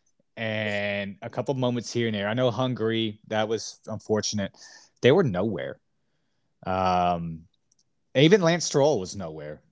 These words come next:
if I'm honest. Um, I agree to that one. Mine was one that Ron hit, was Carlos Sainz going to Ferrari and beating Charles Leclerc,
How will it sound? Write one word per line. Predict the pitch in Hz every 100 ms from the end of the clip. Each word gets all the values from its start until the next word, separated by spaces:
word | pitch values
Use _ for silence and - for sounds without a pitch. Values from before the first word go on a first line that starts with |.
| _
if | 92 104
I'm | 90
honest. | 90 85 82 - -
Um, | 98 92 92 87 85 80 _ - -
I | 110 135
agree | 117 120 113
to |
that | 104 107 101
one. | 98 - - -
Mine | 160 214 240
was | 190 170 160 147 - 131
one | 160 151 143
that | 135
Ron | 127 135 131 117
hit, | 120 113 -
was | 135 120 110
Carlos | 147 143 131 -
Sainz | 135 123 113 113 104 - - -
going | 123 123
to | 113
Ferrari | - 123 113 107 104 101 101
and | 117
beating | 107 107 98
Charles | 110 107 98
Leclerc, | 104 - 104 95 95